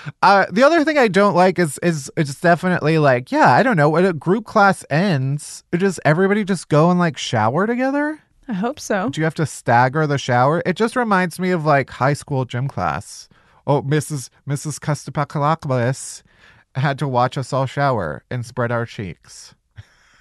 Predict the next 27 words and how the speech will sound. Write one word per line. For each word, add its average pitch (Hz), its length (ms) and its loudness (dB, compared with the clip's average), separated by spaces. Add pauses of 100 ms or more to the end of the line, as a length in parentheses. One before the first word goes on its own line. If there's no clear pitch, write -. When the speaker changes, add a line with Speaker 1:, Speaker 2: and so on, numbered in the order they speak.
(500)
Speaker 1:
No. 151 160 -6
<laughs> - 1200 -10
We 202 160 2
did 202 180 2
have 220 160 4
to 262 120 -2
shower 151 720 4 (100)
in 160 200 0
our, 139 200 4
like, 120 240 0
swimsuits 113 1120 -8 (260)
once 127 240 -4
we 135 100 -6
got 110 240 0
out 104 140 -2
of 101 100 -8
the 110 80 -6
pool 113 220 -8
to, 104 60 -6
like, 101 220 -6
rinse 101 280 -8
off 98 220 -6
the 104 80 -8
chlorine. 107 680 -8 (260)
Speaker 2:
Mm-hmm. 214 340 -10 (500)
Speaker 1:
But 123 220 -4
yeah, 85 280 -4